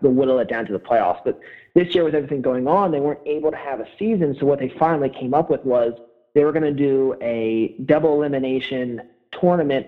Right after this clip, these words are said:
over the weekend, um, for all eight teams in the South Florida area, and last man standing wins the whole season.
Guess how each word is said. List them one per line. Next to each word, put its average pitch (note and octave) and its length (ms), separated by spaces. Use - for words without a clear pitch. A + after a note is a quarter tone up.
over C3+ 240
the A2+ 100
weekend, A2 600
um, A2+ 220
for - 180
all C3+ 400
eight D3 260
teams C#3 380
in B2 60
the A#2+ 140
South A#2 240
Florida A#2+ 280
area, B2 520
and A#2 180
last C3 300
man B2+ 220
standing A#2+ 400
wins B2 240
the - 60
whole A#2+ 260
season. F2+ 400